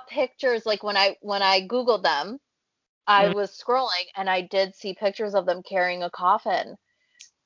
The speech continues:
Speaker 1: Wow, so that was his. It didn't, I didn't
Speaker 2: They were still
Speaker 1: realize.
Speaker 2: in touch, you know, um, after the
Speaker 1: Oh my
Speaker 2: protest.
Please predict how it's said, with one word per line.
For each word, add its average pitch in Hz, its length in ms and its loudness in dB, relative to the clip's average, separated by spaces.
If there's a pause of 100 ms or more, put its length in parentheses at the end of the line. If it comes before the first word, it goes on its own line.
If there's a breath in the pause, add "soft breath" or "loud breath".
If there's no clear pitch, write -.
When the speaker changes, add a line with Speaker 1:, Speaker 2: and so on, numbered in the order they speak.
Speaker 1:
Wow, 196 540 8
so 185 200 -4
that 175 260 6
was 190 160 -6
his. 208 540 0
It - 220 -2
didn't, 202 280 -4 (240)
I 175 140 0
didn't 180 320 -6 (580)
Speaker 2:
They 190 160 4
were 196 120 4
still 190 160 0
Speaker 1:
realize. 208 280 6
Speaker 2:
in 226 40 0 (140)
touch, 196 460 4
you 214 220 -4
know, 202 540 2
um, 170 480 6
after 170 340 4
the 202 100 -4
Speaker 1:
Oh 226 40 -8
my 226 60 -8
Speaker 2:
protest. 220 680 0